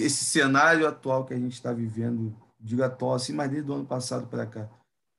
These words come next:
ele tá ensinando pra, pra igreja no, no sentido geral?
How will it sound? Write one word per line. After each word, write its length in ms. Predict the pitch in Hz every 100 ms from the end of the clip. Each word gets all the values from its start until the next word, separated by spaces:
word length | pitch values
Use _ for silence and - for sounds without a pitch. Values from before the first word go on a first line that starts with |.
| _ _
ele 180 | 120 117
tá 580 | 113 123 135 139 127 -
ensinando 760 | 123 135 - 151 151 175 175 156
pra, 480 | - 135 117 110 110 -
pra 100 | 160
igreja 340 | 151 151 143
no, 60 | 139
no 300 | 135 - 135
sentido 340 | 127 135 131 123
geral? 340 | 120 110 104